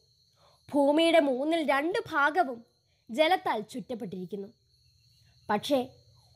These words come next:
ഉപയോഗയോഗ്യമായ ശുദ്ധജലത്തിന്റെ അളവ് വളരെ കുറവാണ്. ജലത്തിന് സ്വർണത്തെക്കാൾ വില നൽകേണ്ടി വരുന്ന ഒരു കാലഘട്ടത്തിലേക്കാണ് നാം നീങ്ങിക്കൊണ്ടിരിക്കുന്നത്.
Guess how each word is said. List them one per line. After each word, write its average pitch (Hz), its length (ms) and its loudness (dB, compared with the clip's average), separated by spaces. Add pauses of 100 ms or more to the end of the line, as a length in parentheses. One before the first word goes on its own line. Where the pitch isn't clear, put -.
ഉപയോഗയോഗ്യമായ 294 1080 6
ശുദ്ധജലത്തിന്റെ 339 840 0
അളവ് 269 320 2 (480)
വളരെ 294 380 2
കുറവാണ്. 214 600 -10 (1160)
ജലത്തിന് 262 540 2
സ്വർണത്തെക്കാൾ 311 840 -2
വില 320 220 0
നൽകേണ്ടി 403 460 -2
വരുന്ന 359 260 -4
ഒരു 330 100 -6
കാലഘട്ടത്തിലേക്കാണ് 339 1200 -2 (200)
നാം 240 360 -2
നീങ്ങിക്കൊണ്ടിരിക്കുന്നത്. 202 920 -2